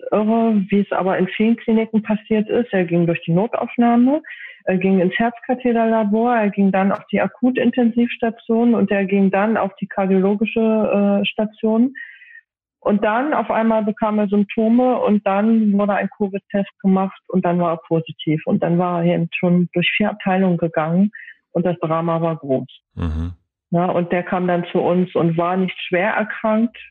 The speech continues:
Speaker 1: Wir haben ihn halt, äh, auch überwacht und, ähm, brauchte auch Sauerstoff, aber das war jetzt nicht so die schwere Erkrankung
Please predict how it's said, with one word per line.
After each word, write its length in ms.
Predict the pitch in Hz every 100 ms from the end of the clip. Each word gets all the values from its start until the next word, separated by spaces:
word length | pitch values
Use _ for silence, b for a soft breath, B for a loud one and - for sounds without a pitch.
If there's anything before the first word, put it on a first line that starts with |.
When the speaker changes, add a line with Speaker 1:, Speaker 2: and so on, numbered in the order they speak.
| -
Speaker 1:
Wir 120 | 175
haben 220 | 170 175
ihn 180 | 190 175
halt, 260 | 175 170 -
äh, 160 | -
auch 260 | 170 - 170
überwacht 560 | 170 170 175 196 - -
und, 260 | 170 165 -
ähm, 340 | 170 165 165 165
brauchte 340 | 170 165 -
auch 120 | 165 -
Sauerstoff, 520 | 190 208 - 196 190
aber 240 | - 175 170
das 140 | 170 -
war 220 | 170 190
jetzt 280 | 196 185 -
nicht 260 | 185 196 -
so 200 | - 190
die 160 | 208 190
schwere 400 | 185 180 185 190
Erkrankung 720 | 175 180 - 196 202 175 208